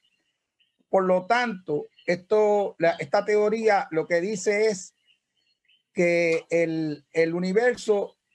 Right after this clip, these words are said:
es más que el modelo astronómico observado y que el universo está, eh, guiado por las reacciones eléctricas, in-, en-, interacciones,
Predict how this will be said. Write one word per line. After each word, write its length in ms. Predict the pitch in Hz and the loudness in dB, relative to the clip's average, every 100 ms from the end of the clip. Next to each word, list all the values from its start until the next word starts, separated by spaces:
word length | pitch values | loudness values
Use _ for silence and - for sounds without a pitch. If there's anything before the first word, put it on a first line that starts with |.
| - | -4
es 160 | 190 | 0
más 460 | 185 208 226 214 - | 0 0 0 -2 -6
que 180 | - 190 | -4 -4
el 60 | |
modelo 420 | 170 165 165 175 202 | -2 0 0 2 -2
astronómico 680 | 190 208 196 202 208 190 | -2 -2 0 0 0 0
observado 800 | 202 202 208 208 220 202 147 151 131 _ _ _ _ | -2 -2 -2 2 2 2 0 -6 -10 _ _ _ _
y 180 | - 185 | -4 -4
que 240 | 185 185 180 | 0 -2 0
el 200 | 175 170 | 0 0
universo 720 | 180 185 202 240 - 196 180 - | -2 0 2 0 0 -2 -4 -4
está, 640 | 156 139 185 202 214 - _ _ _ _ _ - | -6 -2 0 2 0 -4 _ _ _ _ _ -6
eh, 440 | 170 165 165 156 147 - | -2 0 -2 -4 -8 -12
guiado 720 | 151 185 202 233 220 175 170 - _ _ _ _ | -6 0 2 4 2 0 -6 -10 _ _ _ _
por 240 | - 185 180 | -2 0 2
las 240 | 180 151 _ _ - | 0 -2 _ _ -8
reacciones 800 | 180 180 156 - 208 226 233 - | 0 0 0 -4 -4 -2 -4 -2
eléctricas, 800 | 180 185 220 185 196 180 180 160 - _ _ _ | -2 0 0 -2 -4 -2 0 -2 -6 _ _ _
in-, 260 | - 196 185 - | -4 -4 -4 -4
en-, 260 | 180 185 - | -2 -2 -4
interacciones, 1040 | 175 139 180 165 - 233 233 208 185 - | -4 0 0 0 -2 0 0 0 -4 -10